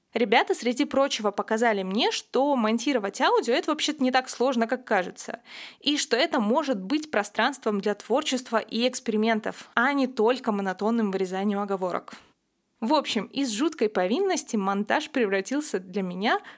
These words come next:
в классное медитативное хобби. Так вот, к чему это я? С семнадцатого апреля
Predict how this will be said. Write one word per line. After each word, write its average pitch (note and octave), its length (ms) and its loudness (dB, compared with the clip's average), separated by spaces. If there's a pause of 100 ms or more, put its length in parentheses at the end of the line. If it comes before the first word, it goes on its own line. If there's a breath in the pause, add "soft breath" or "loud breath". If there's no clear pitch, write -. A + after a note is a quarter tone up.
в - 100 -20
классное B3 500 0
медитативное G3+ 720 -2
хобби. F3+ 420 -4 (840)
Так D#4+ 140 0
вот, D#4 140 -4
к A3 60 -10
чему F4 260 0
это C4 160 0
я? F3+ 240 -2 (640 loud breath)
С - 160 -4
семнадцатого C4 720 2
апреля E4 500 2